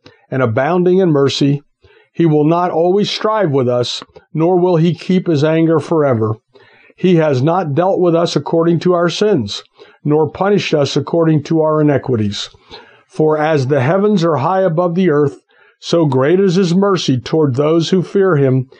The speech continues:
and far from the east is from the west, so far he has removed our transg-, transgressions from us, as father, as a father pities his children.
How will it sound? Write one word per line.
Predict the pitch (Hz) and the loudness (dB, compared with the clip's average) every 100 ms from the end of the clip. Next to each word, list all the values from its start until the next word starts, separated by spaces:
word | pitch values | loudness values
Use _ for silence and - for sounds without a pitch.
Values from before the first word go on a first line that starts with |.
| - - | -20 -8
and | 135 123 | -2 -2
far | 117 160 180 190 | -2 -2 0 0
from | 180 - 175 165 | -2 -2 0 2
the | 165 | 2
east | 190 214 214 | 2 0 0
is | 208 202 | -2 -2
from | - 196 208 | 0 0 2
the | 202 | 2
west, | 143 135 - - - - - _ | 2 0 -2 -10 -20 -20 -20 _
so | - 180 | -2 0
far | 190 180 180 185 | 0 0 0 0
he | 160 175 | 2 2
has | 156 139 | 0 0
removed | 135 151 165 190 170 | 0 2 2 2 2
our | 147 | 0
transg-, | - 151 143 123 127 156 113 - | 0 0 0 0 0 -2 -2 -6
transgressions | - 147 135 135 165 185 220 226 - - _ - _ | -4 -2 -2 0 0 0 0 -2 -4 -12 _ -20 _
from | - 214 180 | -4 0 0
us, | 156 151 - - - - - | 0 -2 -8 -18 -20 -20 -6
as | 131 123 | -4 -4
father, | - 170 175 175 175 170 - _ _ _ _ - | -4 -2 0 0 0 0 -4 _ _ _ _ -8
as | 151 135 | -2 0
a | 131 | 0
father | 165 170 170 165 | 0 0 0 0
pities | - 165 165 143 | 0 0 2 2
his | 151 - | 0 -2
children. | - 147 110 104 | -2 0 0 -2